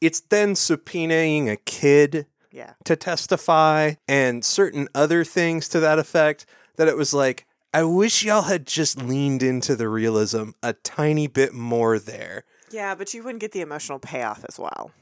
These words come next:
Speaker 1: I think they played it for levity, which is fine,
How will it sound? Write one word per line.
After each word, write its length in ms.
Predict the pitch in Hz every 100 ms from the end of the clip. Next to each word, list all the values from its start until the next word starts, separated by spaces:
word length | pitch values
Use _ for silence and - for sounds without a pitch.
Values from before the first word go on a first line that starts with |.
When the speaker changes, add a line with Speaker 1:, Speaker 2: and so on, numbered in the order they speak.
| -
Speaker 1:
I 200 | - 233
think 240 | 269 240
they 160 | 202 165
played 420 | - 170 160 156
it 220 | 143 -
for 280 | - 135 110
levity, 680 | 104 107 113 143 180 214 - _ _
which 200 | 165 202
is 180 | 135 -
fine, 760 | - - 294 247 123 110 107